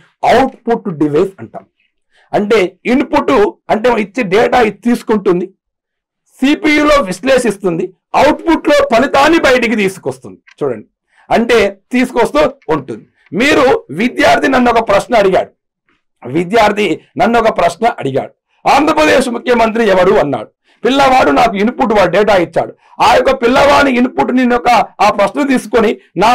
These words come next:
మస్తిష్కం విశ్లేషించి, నా మస్తిష్కం సిపియు కదా, సిపియు విశ్లేషించి నా నోరు ఫలితాన్ని చెప్పింది ఏమని అంటే జగన్మోహన్ రెడ్డి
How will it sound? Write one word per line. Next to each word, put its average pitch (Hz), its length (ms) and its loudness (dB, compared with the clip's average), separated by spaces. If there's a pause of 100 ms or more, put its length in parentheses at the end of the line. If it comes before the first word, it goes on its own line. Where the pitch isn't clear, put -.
(120)
మస్తిష్కం 262 580 0
విశ్లేషించి, 208 600 -2
నా 196 60 2 (100)
మస్తిష్కం 226 480 -2
సిపియు 247 360 -2
కదా, 240 120 2 (400)
సిపియు 277 420 0 (120)
విశ్లేషించి 202 600 -2 (340)
నా 220 80 4 (200)
నోరు 247 300 4
ఫలితాన్ని 247 440 2
చెప్పింది 208 360 -2 (160)
ఏమని 196 300 2
అంటే 170 200 -2 (320)
జగన్మోహన్ 170 540 2
రెడ్డి 127 200 -4